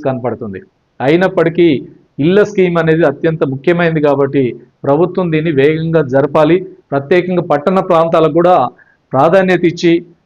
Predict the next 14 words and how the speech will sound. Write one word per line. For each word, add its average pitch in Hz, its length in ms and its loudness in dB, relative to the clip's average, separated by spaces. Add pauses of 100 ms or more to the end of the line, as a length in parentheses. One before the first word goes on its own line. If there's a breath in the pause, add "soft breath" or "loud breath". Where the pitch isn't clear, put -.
(160)
ఇక్కడ 151 180 0 (160)
స-, 139 220 2
స్థలాల 160 360 2 (120)
సేకరణ 165 320 2 (100)
జరగాలి, 156 460 0
ఇళ్ళ 143 180 0 (480 soft breath)
కేటాయింపులు 160 580 0
జరగాలి, 156 400 4 (500)
ఆ 139 160 2
రకంగా 170 340 0 (220)
మురికివాడల్లో 160 680 4
ఇళ్ళ 151 120 2 (100)
నిర్మాణం 156 400 -2
జరగాలి. 151 320 0